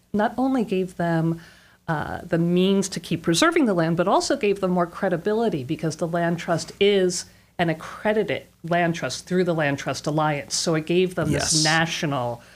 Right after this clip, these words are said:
Speaker 1: exposure and national credibility that they didn't have before.
Speaker 2: That's interesting. And, and also, it, yeah, it even helps with things that, uh, national exposure and accreditation help with things like insurance and all,
Speaker 1: Oh,
Speaker 2: and even
Speaker 1: sure.
Speaker 2: enforcement shops. It's
Speaker 1: Yeah.
Speaker 2: funny because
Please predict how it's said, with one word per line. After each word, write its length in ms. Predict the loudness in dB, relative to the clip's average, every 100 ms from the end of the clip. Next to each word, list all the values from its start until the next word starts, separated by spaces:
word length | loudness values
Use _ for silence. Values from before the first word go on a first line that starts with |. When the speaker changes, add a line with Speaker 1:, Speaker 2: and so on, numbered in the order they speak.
| -20 -10
Speaker 1:
exposure 600 | -8 -6 -4 -4 -2 -2
and 100 | 0
national 460 | 2 2 0 -4 -6
credibility 840 | -4 -2 2 4 4 2 -4 -8 -10 -4
that 120 | 0
they 100 | 2
didn't 260 | 0 -2 -2
have 220 | -4 -4
before. 440 | -8 -8 -8 -8 -12 -6
Speaker 2:
That's 380 | 0 2 4 6
interesting. 540 | 6 6 4 4 4
And, 100 | 4 4
and 120 | 6
also, 380 | 6 6 6 6
it, 160 | 4 2
yeah, 160 | 2 4
it 200 | 6 6
even 200 | 8 6
helps 340 | 6 4 2
with 180 | 2 4
things 340 | 4 4 4
that, 340 | 4 2 4 4
uh, 300 | 6 6 4 2
national 320 | 2 4 2
exposure 400 | 2 4 4 6
and 160 | 4 4
accreditation 760 | -2 0 4 6 6 6 4 2 0 -12 0
help 160 | 2 4
with 140 | 6
things 200 | 6 6
like 220 | 4 4
insurance 520 | 4 4 4 6 6
and 100 | 4
all, 160 | 2 2 4
Speaker 1:
Oh, 60 |
Speaker 2:
and 60 | 6
even 140 | 8
Speaker 1:
sure. 100 | 6
Speaker 2:
enforcement 480 | 6 4 4 4 2
shops. 440 | 2 0 0 0 -2
It's 140 | 0
Speaker 1:
Yeah. 40 |
Speaker 2:
funny 220 | 2 4 4
because 340 | 2 0